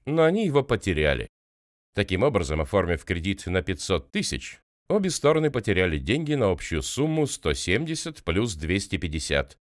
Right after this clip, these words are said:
Это четыреста двадцать тысяч долларов.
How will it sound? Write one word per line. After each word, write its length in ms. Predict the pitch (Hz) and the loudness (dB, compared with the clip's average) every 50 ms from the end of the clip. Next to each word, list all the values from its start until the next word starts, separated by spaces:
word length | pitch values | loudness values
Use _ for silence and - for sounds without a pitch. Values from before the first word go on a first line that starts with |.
| _ _ _ _ _ _ | _ _ _ _ _ _
Это 260 | - 180 202 - 180 165 | -2 -2 0 0 -2 -4
четыреста 640 | - - 104 82 - 117 135 160 - - - 104 | -4 -4 -4 -2 0 0 0 0 -2 -2 -2 -4
двадцать 540 | 80 71 76 92 120 - - 123 113 - _ | -2 0 0 0 0 0 -4 -6 -6 -4 _
тысяч 440 | - 85 78 - 92 82 69 69 64 | -2 -2 -2 -2 -2 -4 -4 -4 -4
долларов. 640 | 58 71 71 65 62 65 67 67 - - - - | -2 0 0 0 0 0 -2 -2 -4 -8 -18 -20